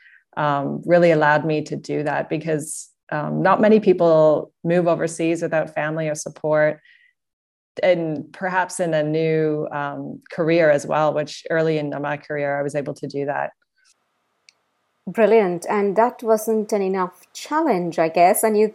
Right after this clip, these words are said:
Speaker 2: thought of, "Well, pack my bags again. Let, let me go to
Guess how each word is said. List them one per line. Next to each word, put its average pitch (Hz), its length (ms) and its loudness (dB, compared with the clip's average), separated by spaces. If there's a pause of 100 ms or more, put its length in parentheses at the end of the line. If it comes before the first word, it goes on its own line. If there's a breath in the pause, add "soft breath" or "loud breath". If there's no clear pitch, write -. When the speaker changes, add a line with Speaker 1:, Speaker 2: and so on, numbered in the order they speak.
Speaker 2:
thought 226 280 4
of, 220 260 4
"Well, 247 460 6 (160)
pack 214 260 2
my 196 120 -2
bags 185 400 -2
again. 226 420 0
Let, 247 260 4
let 247 440 4
me 269 200 0
go 277 240 10 (120)
to 277 320 6